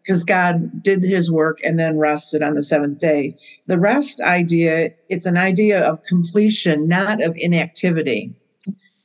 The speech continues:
So it's not that God sat down and has never done a lick of work since, or hasn't paid attention or, you know, done anything with his creation. No, he obviously has. But that was completed, and so there was rest from that particular work.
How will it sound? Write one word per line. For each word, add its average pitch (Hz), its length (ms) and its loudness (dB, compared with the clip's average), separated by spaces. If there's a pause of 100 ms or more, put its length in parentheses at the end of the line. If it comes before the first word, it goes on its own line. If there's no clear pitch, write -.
(160)
So 208 200 0
it's 202 160 -2
not 254 240 2
that 180 180 0
God 185 260 0
sat 180 320 -2
down 175 300 2
and 160 180 0
has 170 380 0
never 190 320 2
done 202 220 2
a 165 100 0
lick 214 240 0
of 220 100 2
work 196 320 -2
since, 135 440 -2
or 143 140 -2
hasn't 165 540 0
paid 185 180 2
attention 170 520 0
or, 156 360 0
you 165 180 0
know, 151 140 0
done 160 380 -2 (120)
anything 170 360 0
with 160 160 -2
his 156 160 -2
creation. 156 560 0
No, 151 260 -2 (640)
he 175 140 0
obviously 156 680 0
has. 135 420 -2 (340)
But 180 220 0 (240)
that 175 400 0
was 156 220 0
completed, 151 760 0
and 151 220 -4
so 147 220 -2
there 147 220 0
was 143 240 -2
rest 156 440 -2
from 147 300 -2
that 131 320 0
particular 143 580 -4
work. - 360 -4